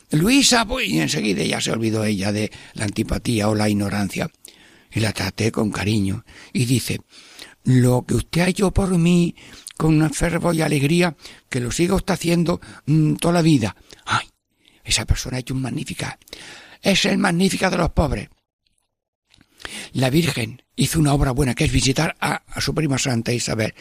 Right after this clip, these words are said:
¿Y qué dijo ella? "Bendito sea Dios, bendita tú eres entre todas las mujeres, y bendito sea Dios que ha venido".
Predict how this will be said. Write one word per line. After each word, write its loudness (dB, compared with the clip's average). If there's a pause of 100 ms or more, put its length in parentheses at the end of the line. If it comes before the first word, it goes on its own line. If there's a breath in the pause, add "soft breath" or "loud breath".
(160 loud breath)
¿Y -2
qué 0
dijo 0
ella? -4 (380 loud breath)
"Bendito 0
sea 0
Dios, 0 (160 loud breath)
bendita 0
tú 0
eres 0
entre -4
todas -2
las -2
mujeres, -2 (800 loud breath)
y 0
bendito 0
sea -4
Dios -2
que -4
ha -2
venido". -4